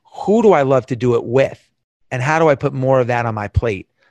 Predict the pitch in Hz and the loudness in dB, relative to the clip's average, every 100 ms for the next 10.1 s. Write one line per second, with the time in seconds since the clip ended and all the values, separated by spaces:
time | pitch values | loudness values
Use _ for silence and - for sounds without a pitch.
0 | - 123 143 180 185 175 143 139 123 113 | -12 -4 -4 -2 0 2 2 0 -2 -2
1 | 123 123 143 127 120 113 - 143 139 101 | -4 -4 -10 -10 -10 -12 -8 -6 -6 -8
2 | 92 _ - - - 156 - - 208 208 | -8 _ -20 -20 -2 -2 0 0 2 0
3 | - 165 - - 135 127 - 120 113 120 | -4 -8 -12 -4 -2 -2 -2 -4 -4 -6
4 | 113 127 127 - 110 107 123 127 110 - | -4 -4 -6 -10 -8 -4 -4 -4 -8 -12
5 | 87 - _ - - _ - 139 127 127 | -14 -18 _ -20 -20 _ -6 -2 -2 -2
6 | _ 120 143 165 165 - _ 127 135 160 | _ -2 0 0 0 -4 _ -2 0 0
7 | 156 151 139 131 123 _ _ _ - 110 | 2 2 2 -2 -6 _ _ _ -20 -8
8 | - 127 117 - - 127 120 113 113 95 | -2 -2 -4 -12 -6 -2 0 -2 -4 -4
9 | 110 110 110 101 - 107 95 - 101 92 | -6 -6 -8 -14 -14 -12 -14 -14 -14 -14